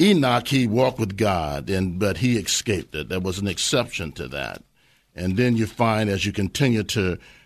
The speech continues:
uh, read the pages of Scripture, that even Methuselah, you know, was the oldest man that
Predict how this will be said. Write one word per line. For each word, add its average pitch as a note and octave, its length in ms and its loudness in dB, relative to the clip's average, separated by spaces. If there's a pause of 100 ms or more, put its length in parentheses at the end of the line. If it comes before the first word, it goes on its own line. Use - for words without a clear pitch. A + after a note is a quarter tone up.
(120)
uh, E2+ 380 0
read A#2 560 2
the A#2 80 0
pages A#2 540 0
of F#2 100 -4
Scripture, F#2 880 0 (340)
that G2+ 440 0 (260)
even B2 580 2 (300)
Methuselah, G2 1200 2 (180)
you A2 140 0
know, G#2 260 2
was G2+ 280 0
the F2+ 180 -6
oldest C3 440 2
man A#2 380 2
that G2 240 0